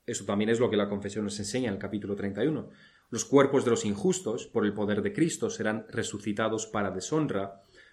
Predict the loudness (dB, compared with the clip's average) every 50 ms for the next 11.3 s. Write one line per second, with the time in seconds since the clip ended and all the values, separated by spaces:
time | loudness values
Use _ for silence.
0 | _ -2 0 0 4 4 4 4 4 2 0 0 -2 -2 -2 -2 0 -2 0 -2
1 | -2 -6 -6 -6 -4 -6 -6 -4 -4 -6 -6 -4 -4 -4 -4 -4 -4 -4 -4 -2
2 | -2 -2 -2 -2 -4 -4 -4 -4 -6 -8 -10 -12 -18 _ _ _ _ -12 -10 -6
3 | -4 -2 0 0 0 0 2 2 2 2 0 -2 -6 -6 -6 -4 -4 -4 -4 -4
4 | -6 -6 -6 -6 -6 -6 -4 -4 -4 -4 -4 -4 -4 -4 -4 -6 -6 -6 -4 -4
5 | -4 -4 -4 -6 -6 -4 -4 -2 -2 -4 -4 -4 -8 -8 -8 -10 -14 _ _ _
6 | _ -12 -10 -10 -8 -6 -6 -6 -6 -8 -10 -14 -18 -20 _ _ _ _ _ -20
7 | -20 -20 -20 -10 _ -2 0 2 2 2 2 2 2 2 4 6 6 6 6 6
8 | 4 4 4 4 4 6 6 4 2 0 -2 0 0 2 2 2 2 2 0 0
9 | 0 -2 -4 -4 -6 -12 _ _ _ -4 0 2 2 2 2 0 0 0 0 -2
10 | -6 -10 -8 -4 -2 0 0 0 -2 -2 -4 -2 -2 -2 -4 -4 -2 0 0 0
11 | -2 -6 -10 -12 -14 _